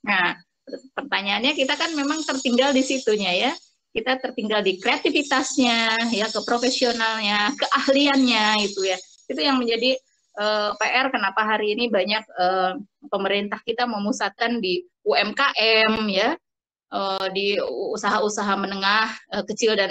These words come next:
menengah ya. Tujuannya adalah untuk melatih keprofesionalnya, kemudian ahli keahliannya ya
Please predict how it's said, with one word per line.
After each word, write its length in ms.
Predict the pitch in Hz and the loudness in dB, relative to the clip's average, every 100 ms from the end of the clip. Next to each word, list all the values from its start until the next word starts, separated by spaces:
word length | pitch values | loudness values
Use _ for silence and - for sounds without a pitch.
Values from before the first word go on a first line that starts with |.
| 202 | -2
menengah 400 | 240 311 233 233 | -6 -2 0 0
ya. 240 | 240 190 | 0 -2
Tujuannya 480 | 233 214 240 339 - | -4 -2 -2 -4 -4
adalah 240 | 202 240 | -2 0
untuk 320 | 262 214 269 269 _ _ - | 0 0 0 -2 _ _ -2
melatih 400 | 247 285 - 277 | 2 2 0 0
keprofesionalnya, 1300 | 226 - 262 208 - 208 190 185 208 254 277 294 294 | 0 0 -2 0 0 0 0 -2 0 2 4 4 2
kemudian 320 | 226 190 208 214 | 0 0 -2 -2
ahli 240 | 185 202 226 | -6 -6 -4
keahliannya 960 | - 214 214 208 202 214 240 294 359 | -2 0 0 0 -2 0 2 2 0
ya 320 | 349 185 233 | -2 -4 -4